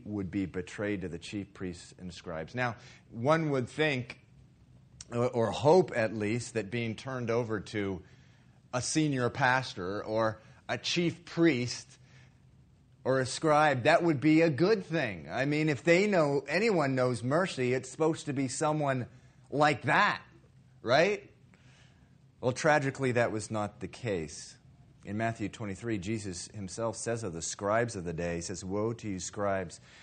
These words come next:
you hypocrites, you pay a tithe of your mint and anise and cumin." In other, in other words, you give a tenth of all you have to the, uh, to the temple. But he went on to say, "But you neglect the weightier matters of justice and mercy and faith. You cleanse the outside of the cup and dish, but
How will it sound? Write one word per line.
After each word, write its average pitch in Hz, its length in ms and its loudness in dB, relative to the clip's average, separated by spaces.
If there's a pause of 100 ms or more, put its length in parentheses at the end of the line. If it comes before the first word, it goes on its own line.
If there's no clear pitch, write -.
(120)
you 95 140 -6
hypocrites, 104 600 -6
you 87 100 -8
pay 113 200 -6
a 107 80 -2
tithe 110 420 -4
of 90 140 -8
your 92 100 -6
mint 101 240 -4
and 113 200 -8
anise 117 580 -6
and 82 200 -14
cumin." 120 400 -6
In 87 120 -6
other, 101 180 -6 (300)
in 113 60 -2
other 120 100 0
words, 110 220 0
you 101 60 0
give 107 160 0
a 104 60 -2
tenth 147 380 -6
of 107 140 -4
all 151 180 4
you 180 160 2
have 143 480 4
to 120 100 -8
the, 101 140 -6 (440)
uh, 101 140 -2
to 120 160 -4
the 101 100 -4
temple. 113 540 -4 (1300)
But 151 120 6
he 151 100 8
went 165 200 10
on 170 140 10
to 165 80 8
say, 156 240 8
"But 139 240 4
you 165 120 6
neglect 156 640 8
the 170 100 8
weightier 151 480 8
matters 117 400 4
of 104 160 -2
justice 127 480 0
and 107 160 -2
mercy 117 320 -2
and 98 160 -4
faith. 101 400 -2
You 101 100 -2
cleanse 127 460 -6
the 113 200 0
outside 113 600 0
of 95 140 -6
the 90 80 -4
cup - 380 -8
and 90 140 -8
dish, 87 300 -8
but 92 140 -8